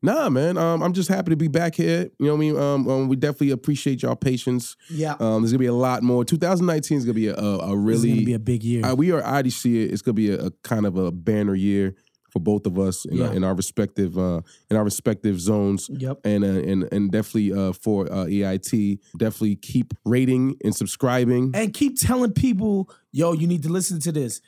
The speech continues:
Speaker 2: You need to listen to this." 'Cause
Speaker 1: Yeah.
Speaker 2: word of mouth, honestly,
Speaker 1: That's how it works,
Speaker 2: is
Speaker 1: man.
Speaker 2: how this thing gets around. So
Speaker 1: 'Cause
Speaker 2: if
Speaker 1: we
Speaker 2: you
Speaker 1: not,
Speaker 2: guys are
Speaker 1: yeah.
Speaker 2: enthusiastic about this, then it'll get out there.
Speaker 1: 'Cause, no, honestly, man, 'cause, like,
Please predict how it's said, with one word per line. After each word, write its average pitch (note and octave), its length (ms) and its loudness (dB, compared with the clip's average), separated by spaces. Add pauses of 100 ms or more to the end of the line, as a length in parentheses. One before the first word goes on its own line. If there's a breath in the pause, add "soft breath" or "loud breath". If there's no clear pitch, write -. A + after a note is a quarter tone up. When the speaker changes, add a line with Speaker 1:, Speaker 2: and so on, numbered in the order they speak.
(120)
Speaker 2:
You C3+ 80 -4
need E3 160 0
to E3+ 80 -2
listen F3+ 320 -2
to F#3 100 -4
this." D3 220 -4
'Cause G3 300 0
Speaker 1:
Yeah. - 20 0
Speaker 2:
word A#3 260 0
of B3+ 80 0
mouth, G#3+ 460 -2
honestly, F3+ 460 -2
Speaker 1:
That's D3 160 0
how A3+ 120 2
it - 60 2
works, C3 260 2
Speaker 2:
is F3+ 100 2 (120)
Speaker 1:
man. G#2 80 0
Speaker 2:
how F3+ 260 2
this C#3+ 240 -2
thing E3+ 220 -2
gets D3+ 200 -2
around. D3+ 300 -2
So D3 120 2
Speaker 1:
'Cause C3+ 60 4
Speaker 2:
if D#3 40 -2
Speaker 1:
we A3 80 4
Speaker 2:
you B3+ 60 2
Speaker 1:
not, A#3+ 100 2
Speaker 2:
guys F#3+ 160 -2
are - 20 -2
Speaker 1:
yeah. - 60 0
Speaker 2:
enthusiastic E3+ 720 0
about C#3 340 -2
this, C3+ 240 -2
then C3 320 -4
it'll E3+ 160 -4
get C#3 180 -4
out A2+ 220 -8
there. - 60 -8
Speaker 1:
'Cause, D3+ 200 2
no, F3+ 160 2
honestly, G3+ 420 0
man, G#3+ 220 0
'cause, C3+ 220 -2
like, C3 220 -2